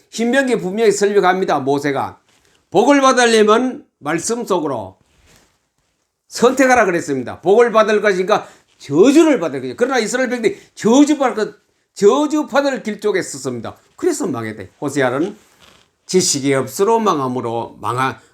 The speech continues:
망하였으므로 나도, 아, 너, 너가 말씀을 버렸으면 나도 너희를 버리겠다.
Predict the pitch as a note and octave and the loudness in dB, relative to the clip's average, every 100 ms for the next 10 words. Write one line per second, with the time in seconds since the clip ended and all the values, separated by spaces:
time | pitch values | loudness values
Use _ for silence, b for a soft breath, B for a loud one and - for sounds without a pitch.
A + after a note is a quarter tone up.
0 | - A#2+ C#3+ D#3 D3+ F3+ F3 F#3 G3+ G#3 | -10 0 2 2 0 -2 0 2 2 2
1 | G3+ - C3+ E3+ B3 A3 B3+ B3+ A#3+ _ | -2 -6 -4 0 2 2 2 2 -4 _
2 | _ _ - D3 D#3+ F3+ E3+ F3 D3 C3 | _ _ -4 0 2 2 0 -2 -2 0
3 | E3 G3 C4 C4+ B3 A3 A3+ F#3 E3 D#3 | 0 0 0 0 2 2 2 2 0 -2
4 | A#3+ A3 C#3 C#3 E3+ D3 A#3 B3+ D3 | -2 -4 -2 -2 -4 -2 0 0 -4